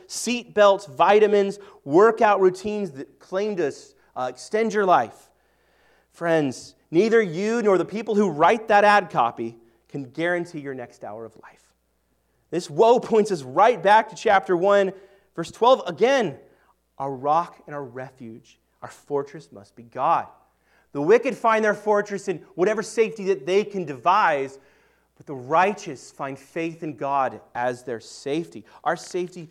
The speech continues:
must be found, first and foremost, in our faith. And only in faith will you ever be able to say, "My safety is enough.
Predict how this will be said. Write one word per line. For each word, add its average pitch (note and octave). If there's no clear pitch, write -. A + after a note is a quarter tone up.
must C#3+
be G3+
found, D#3
first D#3
and F#3
foremost, A2+
in G#2+
our G#2+
faith. -
And D3
only E4+
in D#4+
faith A3+
will G#3+
you A#3+
ever F3
be G#3+
able F3+
to A3+
say, C3
"My D3+
safety G#3
is F#3+
enough. F#3+